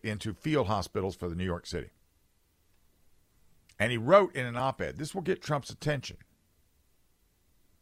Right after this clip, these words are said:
Andrew Cuomo to President Trump, "Mobilize the military to help fight coronavirus." And they spent a gazillion dollars on this. And it turned out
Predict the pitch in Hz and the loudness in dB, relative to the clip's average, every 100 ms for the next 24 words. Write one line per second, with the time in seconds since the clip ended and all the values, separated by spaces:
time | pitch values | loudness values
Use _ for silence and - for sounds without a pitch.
0 | _ - 120 143 160 - 160 139 120 92 | _ -4 -4 -2 -4 2 2 4 0 0
1 | 127 113 98 95 - - 104 - 110 143 | 0 0 -4 -8 -6 -4 -4 -4 -2 0
2 | 139 135 127 104 113 123 113 101 92 80 | 2 2 2 0 0 0 0 0 0 2
3 | 104 - 98 - - 95 90 73 58 50 | 0 -2 -2 -2 -2 -2 -2 -4 -8 -12
4 | - - _ _ _ _ _ _ _ _ | -14 -18 _ _ _ _ _ _ _ _
5 | _ - 147 151 147 - - 104 - - | _ 0 0 2 0 -2 -4 -4 -4 -4
6 | 90 95 95 101 101 120 123 82 58 50 | 0 2 2 0 0 -2 -4 -8 -10 -10
7 | 92 90 123 131 120 123 151 | -10 -6 0 2 4 4 4